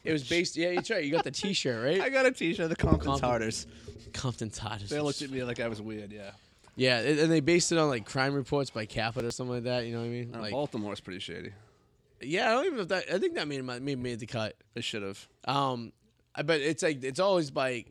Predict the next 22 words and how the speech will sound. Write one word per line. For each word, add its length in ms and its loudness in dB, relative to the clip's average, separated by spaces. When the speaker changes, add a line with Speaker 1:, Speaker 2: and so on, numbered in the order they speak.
Speaker 1:
by 400 0
re-, 160 -6
uh, 380 -2
incidents 400 -2
by 160 -4
capita. 500 -6
Because 80 -6
Speaker 2:
Yeah, 240 4
that, 260 0
yeah. 280 -8
Speaker 1:
because 240 2
Melrose, 480 4
Mass, 360 0
was 200 -6
the 80 -4
number 260 -4
one 380 -4
overdose 720 -2
drug-related 720 -2
city 320 -2
in 100 -6
the, 80 -12